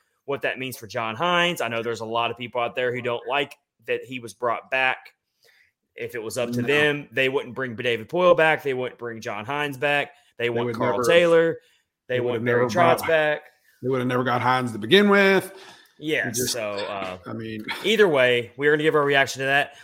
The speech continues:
Speaker 1: We got a fun top ten list to do for you here, and it was really hard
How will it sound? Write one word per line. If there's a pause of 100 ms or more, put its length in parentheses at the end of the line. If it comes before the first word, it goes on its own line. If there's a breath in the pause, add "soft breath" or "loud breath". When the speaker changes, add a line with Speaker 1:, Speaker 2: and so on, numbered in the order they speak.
Speaker 1:
We
got
a
fun
top
ten
list
to
do
for
you
here,
and
it
was
really
hard